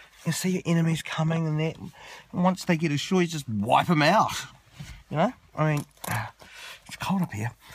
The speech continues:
Just wipe 'em out, and, uh, he certainly did. But, you know, I, I wanna make this little video, mm, up to one minute thirty-two, should have been at the chorus long ago.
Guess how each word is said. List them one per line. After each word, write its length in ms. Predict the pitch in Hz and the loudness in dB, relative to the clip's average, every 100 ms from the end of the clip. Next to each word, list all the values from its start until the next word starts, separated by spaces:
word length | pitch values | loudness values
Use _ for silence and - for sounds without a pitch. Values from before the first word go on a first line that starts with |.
| - | -20
Just 120 | - | -6
wipe 280 | 135 143 156 | 4 6 6
'em 100 | 147 | 6
out, 320 | 143 160 - - - - _ - | 8 8 6 -6 -12 -16 _ -4
and, 220 | 127 123 | 0 2
uh, 160 | 117 | 2
he 160 | 107 135 | 2 -4
certainly 280 | - - 104 | -4 -4 -2
did. 260 | 113 - _ - - - - _ _ | -4 -4 _ -20 -20 -20 -20 _ _
But, 220 | 127 123 | 0 2
you 60 | 151 | 4
know, 140 | 135 - | 4 6
I, 120 | 120 - | 2 4
I 40 | 170 | 4
wanna 140 | 190 | 6
make 140 | 180 | 4
this 160 | 165 - | 2 -2
little 140 | 180 | 0
video, 500 | 160 170 160 160 170 180 - _ _ - - - | 2 2 6 6 6 2 -2 _ _ -20 -12 -4
mm, 240 | 139 131 | -2 0
up 140 | 139 | -2
to 80 | - | -2
one 220 | 143 143 | 0 2
minute 220 | 143 139 - | 2 0 -4
thirty-two, 800 | - - - 123 95 - 131 110 | -14 -6 -2 -2 -2 -4 -2 0
should 140 | 143 | -2
have 80 | 120 | -2
been 140 | 127 | -4
at 80 | 107 | -4
the 60 | - | -10
chorus 680 | - 175 117 98 - - - _ - | -10 -6 -4 -4 -8 -10 -14 _ -8
long 400 | 104 113 123 123 | 0 4 4 4
ago. 440 | 123 110 87 53 | 2 2 0 -6